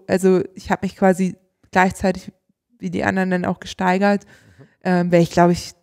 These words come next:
Speaker 1: zwei Jahre später, das wär einfach auch krass gewesen. Also Chapeau an alle, die dann eingestiegen sind.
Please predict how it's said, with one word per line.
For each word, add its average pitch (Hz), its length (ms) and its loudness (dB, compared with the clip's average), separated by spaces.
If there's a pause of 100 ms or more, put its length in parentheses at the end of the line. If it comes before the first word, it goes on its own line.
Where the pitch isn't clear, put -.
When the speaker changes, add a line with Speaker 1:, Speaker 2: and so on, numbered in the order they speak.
Speaker 1:
zwei 180 200 2
Jahre 175 160 2
später, 180 480 -2
das 170 240 -6
wär - 220 -4
einfach - 240 -8
auch 185 120 -8
krass - 280 -8
gewesen. 175 420 0
Also 165 220 -4
Chapeau 208 300 2
an 185 120 2
alle, 180 220 0
die 170 100 -10
dann 185 200 -2
eingestiegen 180 520 -6
sind. 175 300 -6